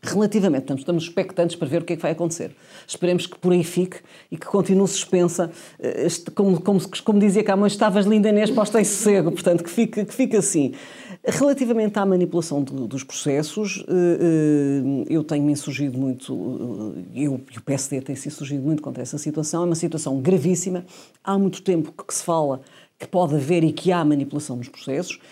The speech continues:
Se verificarmos em muitos destes processos mediáticos que têm, que têm estado nas, nos meios de comunicação social,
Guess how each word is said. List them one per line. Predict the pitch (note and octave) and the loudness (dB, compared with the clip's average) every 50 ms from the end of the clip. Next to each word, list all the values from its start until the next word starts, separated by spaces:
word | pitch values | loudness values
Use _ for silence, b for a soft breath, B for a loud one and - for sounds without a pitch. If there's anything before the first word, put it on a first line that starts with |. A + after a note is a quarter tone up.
| B B B B | B B B B
Se | B - - | B -4 -2
verificarmos | D#3 D#3+ E3+ E3 - D#3+ - E3+ C#3+ D3 D3 D3 C#3 C3 C#3+ | 0 -2 -2 -2 -4 -4 -4 -2 -2 0 0 0 0 -2 -2
em | D3+ C#3+ | 0 2
muitos | C#3+ D3 D3+ D3+ C#3+ C3+ - - - | 4 4 4 4 4 2 -2 -8 -10
destes | - C#3+ C#3 - - | -8 -8 -10 -8 -10
processos | - - - - E3 C#3+ - - | -14 -10 -6 -4 -4 -4 -2 -2
mediáticos | D#3 C#3+ B2 C#3 D#3 D3 C#3+ C3+ - D3 C3 - - - - | -2 -2 0 0 0 0 -2 -4 -6 -8 -10 -8 -8 -10 -10
que | - - _ | -10 -14 _
têm, | - - C3+ C3+ C3+ C3 B2+ B2 B2 B2 B2+ A2 F2+ G#2+ | -10 -8 -6 -4 -4 -4 -4 -6 -6 -8 -8 -8 -8 -10
que | G#2+ - | -10 -10
têm | - C#3 | -8 -8
estado | C3 - - C#3+ B2+ B2+ B2+ B2+ C3+ C3+ | -8 -6 -6 -6 -4 -4 -4 -6 -6 -6
nas, | B2+ B2+ B2+ B2 B2 B2 - - C#3+ | -6 -6 -6 -6 -8 -10 -10 -8 -6
nos | C#3 B2+ A#2+ | -6 -6 -4
meios | C3 C3+ C3 | -4 -6 -6
de | - | -4
comunicação | - C#3+ C3+ C3+ D3+ B2+ - C#3 C#3 | -4 -6 -6 -6 -6 -8 -6 -8 -8
social, | - - D3 C#3 D3+ D3+ | -8 -6 -4 -4 -4 -6